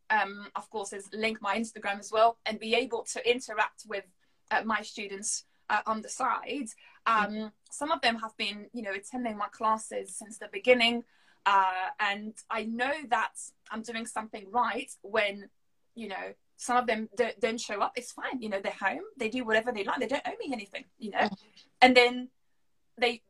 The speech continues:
Speaker 1: they send me a message saying, "Hey, um, sorry, madam, Madame Chloé, <laughs> ma beauté." Some of them call me chouchou as well. Um, we, we haven't been, you know, we haven't been attending our classes because of personal, you know, matters. And I'm like,
Speaker 2: "That's so cute."
Speaker 1: Have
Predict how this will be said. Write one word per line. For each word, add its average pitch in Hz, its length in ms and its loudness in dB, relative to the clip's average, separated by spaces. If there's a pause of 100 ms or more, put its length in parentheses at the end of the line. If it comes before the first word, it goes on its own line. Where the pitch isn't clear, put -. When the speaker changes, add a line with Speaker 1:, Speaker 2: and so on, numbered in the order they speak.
(180)
Speaker 1:
they 254 120 4
send - 260 -4
me 294 100 -6
a 277 40 -2
message 262 400 -6
saying, 226 240 -8
"Hey, 254 400 -6 (300)
um, 226 480 6
sorry, 247 340 2
madam, 226 480 -2
Madame 240 260 0
Chloé, 240 320 0 (160)
<laughs> - 520 0
ma 262 180 0
beauté." 359 380 0 (320)
Some 311 100 -8
of 311 60 -12
them 302 100 -8
call 294 140 -10
me 294 100 -12
chouchou 320 380 -16
as 269 100 -16
well. - 220 -4 (440)
Um, 233 480 2 (840)
we, 226 320 -10
we 233 120 -10
haven't 247 300 -2
been, 226 400 -4
you 233 80 -4
know, 214 220 -2 (260)
we 254 80 0
haven't 240 220 0
been 240 100 2
attending 233 320 -2
our 233 60 0
classes 226 360 -2
because 220 280 -4
of 240 100 -8
personal, 226 540 -4 (100)
you 247 80 -2
know, 220 100 0
matters. 240 280 0
And 233 100 2
I'm 226 100 2
like, 220 300 0 (960)
Speaker 2:
"That's 330 400 -4
so 330 220 2
cute." 339 380 6
Speaker 1:
Have 349 100 10